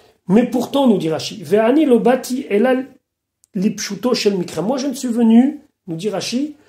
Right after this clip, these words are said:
que expliquer selon le sens simple du pasuk. Ou les Haggadah,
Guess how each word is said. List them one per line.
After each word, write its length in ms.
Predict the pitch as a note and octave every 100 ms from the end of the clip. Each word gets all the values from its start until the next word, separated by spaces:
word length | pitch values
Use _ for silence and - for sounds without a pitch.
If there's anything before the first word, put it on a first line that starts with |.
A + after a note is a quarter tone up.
| _ _ _
que 260 | - C#4 D4+
expliquer 500 | G#3 - A3 A3 D4+
selon 320 | D4+ B3 B3+
le 100 | A#3+
sens 280 | - A3+ A3+
simple 380 | - C4+ A#3 G#3+
du 140 | F3+
pasuk. 440 | F#3+ D#3 - - _ _ _ _ _ _ _ _ _ _ A3+
Ou 100 | A3
les 120 | G#3+
Haggadah, 800 | F#3 F3 E3 D#3 G#3+ D4 D#4+